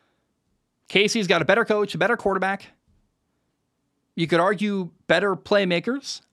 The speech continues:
Um, I, I don't know what kind of metric you can think of. If, if someone can think of one, write in, please. But due to my estimation,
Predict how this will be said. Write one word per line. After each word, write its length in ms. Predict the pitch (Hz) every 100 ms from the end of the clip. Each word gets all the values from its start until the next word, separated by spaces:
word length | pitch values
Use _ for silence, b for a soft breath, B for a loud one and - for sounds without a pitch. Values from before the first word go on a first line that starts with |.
| -
Um, 640 | 147 147 143 143 143 143 - _ _ _ _ _ _ _ _ _ _ _ _
I, 300 | 180 254 254 -
I 160 | 180 339
don't 240 | 285 - _ _ _ _ _ 170
know 560 | 185 180 175 160 - _ -
what 420 | 170 139 180 185
kind 160 | 196 180
of 60 |
metric 320 | 170 175 160
you 80 | 165
can 100 | 151
think 220 | 131 165
of. 160 | 214 226
If, 160 | 147 165
if 100 | 139
someone 260 | 208 202
can 140 | - 147
think 160 | 175
of 80 | 185
one, 160 | 196 165
write 180 | 151
in, 120 | 160 175
please. 440 | 147 170 254 - _ _ _ _ _ _ _ _ _ _ -
But 280 | 185 131 - _ - - - -
due 120 | 180
to 60 | 254
my 200 | 160 202
estimation, 600 | - 139 131 147 139